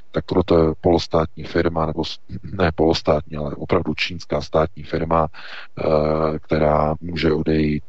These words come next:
eh, ze Slavie zkrátka. A Slavia, víte, že je jediný fotbalový klub, který se dostal, momentálně hraje Evrop-, eh, hraje Ligu mistrů.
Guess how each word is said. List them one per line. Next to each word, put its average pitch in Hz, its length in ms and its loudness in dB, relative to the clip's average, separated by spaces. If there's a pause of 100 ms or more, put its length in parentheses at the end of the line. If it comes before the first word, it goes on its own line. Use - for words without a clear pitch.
eh, 80 40 -4 (340)
ze 78 120 0
Slavie 76 640 4
zkrátka. 73 580 0
A 76 280 -2
Slavia, 82 500 2
víte, 78 340 -2
že 78 120 -2
je 76 160 0
jediný 80 340 -2
fotbalový 80 520 2
klub, 78 300 0 (440)
který 78 280 0
se 82 180 0
dostal, 76 440 2
momentálně 76 640 0
hraje 76 440 2 (380)
Evrop-, 78 380 2
eh, 78 480 2
hraje 76 400 2
Ligu 82 260 4
mistrů. 78 560 2